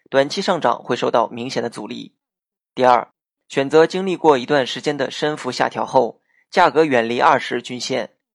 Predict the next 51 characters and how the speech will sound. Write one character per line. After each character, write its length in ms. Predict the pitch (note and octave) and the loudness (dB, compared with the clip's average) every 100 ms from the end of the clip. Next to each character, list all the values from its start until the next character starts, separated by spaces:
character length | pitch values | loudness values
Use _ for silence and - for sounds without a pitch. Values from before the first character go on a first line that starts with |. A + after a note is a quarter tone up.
| _ | _
并 180 | - D#3+ | -8 -6
且 160 | - B2+ | -2 -2
乖 240 | - D#3 | 4 2
离 100 | C3+ | 2
率 160 | C3 C#3 | -2 -6
偏 280 | - D3+ C#3 | -4 -6 -4
差 180 | C#3+ | -2
较 160 | C#3 C#3+ | -2 0
大 140 | C#3+ | 2
的 80 | - | 0
个 180 | - B3 | 0 -4
股。 340 | - A#2+ - _ _ _ _ | -2 -10 -12 _ _ _ _
这 140 | - G3+ | 0 2
类 120 | D3+ | 2
个 200 | - D#3 | 2 2
股 120 | A#2+ | 2
由 140 | A#2+ | 0
于 100 | C#3+ | -2
短 240 | D3 B2 A2 | 0 -4 -4
期 140 | - | -8
跌 180 | C#3+ D#3 | -4 -4
幅 140 | D3+ | -4
过 160 | A#2+ B2 | -4 0
大， 300 | B2 A#2 - _ _ - | 2 0 -2 _ _ -6
有 160 | B2+ | -4
迅 180 | A#2+ D3 | -2 -6
速 220 | B2+ C3 | -2 -4
反 240 | - A#2 A2 | -2 -6 -2
抽 160 | D3 | -2
的 80 | C#3+ | -2
概 160 | C3 B2 | -2 -2
率。 300 | A#2+ A2 _ _ _ _ | -4 -10 _ _ _ _
至 160 | - D#3 | -6 -2
于 140 | D3+ | -2
什 140 | D3 B2+ | -2 -4
么 80 | |
是 80 | C#3+ | -4
乖 180 | C#3 D3 | 2 2
离 100 | B2 | 2
率， 280 | B2+ C3+ - | -4 -6 -6
我 100 | A#2+ | -6
们 140 | A2+ | -6
会 300 | A#2+ B2+ A#2 - | -2 0 0 -2
日 140 | B2+ | -4
后 180 | B2 A#2+ | -2 -4
再 160 | B2 | -4
给 100 | A2+ | -4
大 120 | A2 A2+ | -4 -4
家 120 | A2+ | -4
讲 220 | A2 A#2 | -6 -10
解。 300 | A#2+ A#2 - | -10 -10 -10